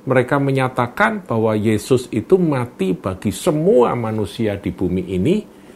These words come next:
dan Tuhan tidak mungkin gagal. Jadi kalau Tuhan berniat menyelamatkan semua manusia, maka semua manusia akan selamat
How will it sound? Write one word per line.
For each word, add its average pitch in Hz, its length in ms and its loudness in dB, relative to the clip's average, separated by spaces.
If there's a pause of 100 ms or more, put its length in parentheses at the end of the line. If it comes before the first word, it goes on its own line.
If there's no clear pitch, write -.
(160)
dan 120 240 2
Tuhan 180 480 0
tidak 147 320 -2
mungkin 117 400 -4
gagal. 90 560 -2 (1400)
Jadi 101 320 0
kalau 127 320 2
Tuhan 185 320 2
berniat 127 480 2
menyelamatkan 123 1040 0 (240)
semua 165 640 0
manusia, 117 480 -2
maka 120 240 -4
semua 107 240 -2
manusia 98 480 -4
akan 92 240 -10
selamat 78 480 -10